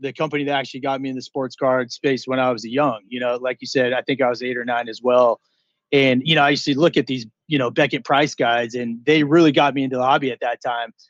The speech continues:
Um, I remember, like, collecting Ken Griffey Junior cards and, like, you know, you know, nineties N B A and, like, just all these cards that I was, like,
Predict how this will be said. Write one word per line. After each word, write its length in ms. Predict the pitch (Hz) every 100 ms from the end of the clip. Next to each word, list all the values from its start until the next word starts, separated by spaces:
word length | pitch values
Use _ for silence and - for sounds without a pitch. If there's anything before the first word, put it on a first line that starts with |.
| _ _ -
Um, 240 | 123 120 151
I 80 |
remember, 380 | 143 143 143 139
like, 220 | 135 120
collecting 460 | 120 139 127 131 120
Ken 180 | - 147
Griffey 340 | 127 139 135
Junior 360 | 123 135 139 123
cards 400 | 131 131 127 117
and, 100 | 123
like, 300 | 123 117 113 - _ _ _ -
you 80 |
know, 280 | 127 123 120 - - _
you 140 | 151 131
know, 180 | 123
nineties 400 | 123 151 151 156
N 140 | 143 143
B 160 | 143
A 180 | 143 135
and, 80 | 135
like, 160 | 135 123
just 180 | 135
all 120 | 151 151
these 160 | 131
cards 260 | - 143 131
that 100 | 131
I 100 | 131
was, 140 | 113
like, 220 | 123 120